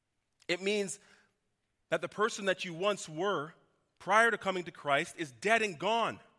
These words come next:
and will never return. What once defined you is no longer the root of your identity because Christ is now the root of your identity.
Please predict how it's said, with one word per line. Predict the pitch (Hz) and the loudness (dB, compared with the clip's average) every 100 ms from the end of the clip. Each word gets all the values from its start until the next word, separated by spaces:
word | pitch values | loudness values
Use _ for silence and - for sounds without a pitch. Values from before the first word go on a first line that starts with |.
| _ _ _ - | _ _ _ -4
and | 185 196 | -2 2
will | 196 | 0
never | 175 185 247 247 175 185 | -2 -4 -2 -2 -2 -2
return. | 208 208 233 240 143 - _ _ _ _ _ _ - | -2 -2 -2 -2 -6 -16 _ _ _ _ _ _ -4
What | 175 208 | -2 0
once | 185 233 277 - | 4 4 4 0
defined | 226 - 233 254 262 | -2 2 4 4 2
you | 196 185 185 214 - _ _ _ - | -2 -8 -8 -10 -16 _ _ _ -8
is | 156 | -4
no | 202 226 | 0 2
longer | 220 240 247 214 | 4 4 2 0
the | 196 | -2
root | 180 226 | -4 -6
of | 220 | -4
your | 202 214 | 2 4
identity | 185 180 226 202 151 - - | 4 4 2 0 -6 -10 -4
because | 208 202 226 - | -2 2 0 0
Christ | - 202 240 247 - 196 | -2 6 6 6 2 -4
is | 175 | 0
now | 196 185 | 2 2
the | 170 | 2
root | 151 160 | -4 -6
of | 151 | -4
your | 151 147 | -2 -2
identity. | 131 143 135 123 | -2 -4 -6 -12